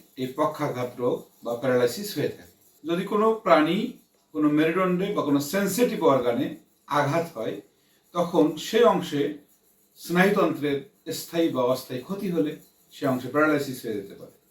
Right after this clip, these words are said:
গরুকে, প্রাণীকে যদি আপনি সঠিকভাবে খাবার না দেন, যদি খাবারের মধ্যে বিষক্রিয়া থাকে বা টক্সিন থাকে,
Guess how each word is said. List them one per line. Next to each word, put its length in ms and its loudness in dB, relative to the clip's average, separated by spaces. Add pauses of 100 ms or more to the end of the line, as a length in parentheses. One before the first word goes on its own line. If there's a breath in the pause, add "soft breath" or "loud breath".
(520)
গরুকে, 600 4 (160)
প্রাণীকে 580 4
যদি 240 -2
আপনি 160 -4
সঠিকভাবে 840 -2 (640)
খাবার 360 6
না 140 0
দেন, 180 -10 (140)
যদি 200 -8
খাবারের 320 2
মধ্যে 180 -2
বিষক্রিয়া 680 -2
থাকে 320 -14 (160)
বা 80 -6
টক্সিন 520 0
থাকে, 380 -8